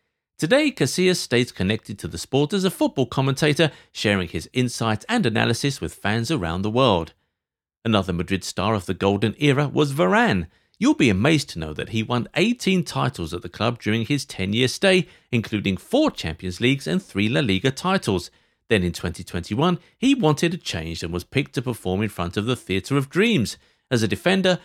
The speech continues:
Varane has conceded twenty goals and kept ten clean sheets in twenty-four matches in the Premier League twenty twenty-two twenty-three season. That means when Varane is on the pitch, his team conceded a goal every ninety-six minutes.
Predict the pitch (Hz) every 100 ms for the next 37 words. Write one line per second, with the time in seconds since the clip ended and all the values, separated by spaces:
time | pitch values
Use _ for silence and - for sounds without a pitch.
0 | _ - 135 214 262 214 190 - 113 -
1 | 143 143 143 - 170 180 - 98 117 135
2 | - 87 104 - - 160 165 - 135 131
3 | - 107 - 170 - 98 104 110 135 175
4 | 208 - 143 - _ - 135 151 - 180
5 | 240 151 151 - 104 98 113 92 90 73
6 | - 139 - - 104 - 131 123 170 170
7 | 110 85 - _ _ _ 98 98 123 101
8 | 85 85 85 95 107 92 95 92 95 170
9 | 175 - _ _ 262 247 123 101 - 92
10 | - 92 85 87 113 123 135 - 127 104
11 | 90 101 147 - 185 - 98 - 120 117
12 | - - -